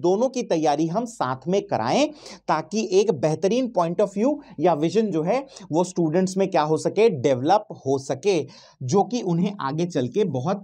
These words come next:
शानदार तरीके से एग्जाम क्रैक करने के लिए काम में आए। तो ये जो इंटीग्रेटेड प्री प्लस मेंस का बैच रहेगा, इसमें शुरू से ही हम फोकस करेंगे कि छात्रों को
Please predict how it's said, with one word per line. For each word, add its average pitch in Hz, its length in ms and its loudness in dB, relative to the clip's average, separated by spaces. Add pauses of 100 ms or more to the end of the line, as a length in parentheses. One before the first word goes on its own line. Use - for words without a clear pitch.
(140)
शानदार 147 540 2
तरीके 147 280 -2
से 143 140 -4
एग्जाम 139 460 -4
क्रैक 127 300 -4
करने 117 260 -4
के 117 120 -2
लिए 131 200 4 (140)
काम 104 220 -4
में 135 240 -2 (460)
आए। 110 260 -8 (380)
तो 269 60 6
ये 269 220 4
जो 254 160 4
इंटीग्रेटेड 233 720 2
प्री 247 200 -8
प्लस 262 260 -2
मेंस 226 280 -2
का 247 120 0
बैच 180 280 0
रहेगा, 156 400 0 (240)
इसमें 208 280 2
शुरू 240 340 2
से 247 200 2
ही 226 220 2
हम 220 180 2
फोकस 196 420 -4
करेंगे 185 320 0
कि 226 140 -4
छात्रों 202 460 0
को 220 220 4